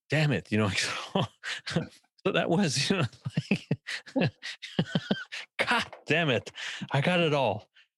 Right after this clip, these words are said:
But, you know, like, so the twenty-one days, even though it looks like, it actually detaches you from the reality, you know, like, it, or your reality,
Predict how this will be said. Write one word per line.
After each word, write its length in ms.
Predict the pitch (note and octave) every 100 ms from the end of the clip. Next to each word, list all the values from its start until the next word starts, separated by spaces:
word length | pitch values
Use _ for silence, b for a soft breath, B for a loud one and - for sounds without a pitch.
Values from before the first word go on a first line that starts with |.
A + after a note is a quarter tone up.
| _ _
But, 200 | A#2 G#2+ D#3
you 100 | C3
know, 60 |
like, 140 | A#2 -
so 220 | C#3 A#2+ _ C#3
the 60 |
twenty-one 460 | - A3+ A#3 F3+ C#3+
days, 240 | D3 C3
even 240 | - F3 E3+
though 160 | D#3+
it 100 | -
looks 440 | A#2+ B2 E3 F#3+ -
like, 300 | A2 G2 - _ _ -
it 140 | D3+ D3+
actually 400 | F3 - F3+ B2
detaches 760 | G#2+ - A#2+ D3 - C#3 A2
you 100 | A2
from 180 | - G2
the 80 | F#2+
reality, 600 | G2+ A#2+ D#3 C3 D2+ - _ _ _ -
you 100 | C3
know, 80 | B2+
like, 160 | A2+
it, 280 | - A2+ - _ B2
or 200 | A2 G2
your 580 | G2+ A2 B2 E3+ G3
reality, 680 | D#3 G2 E2 C2+ G#1+ C#2+ -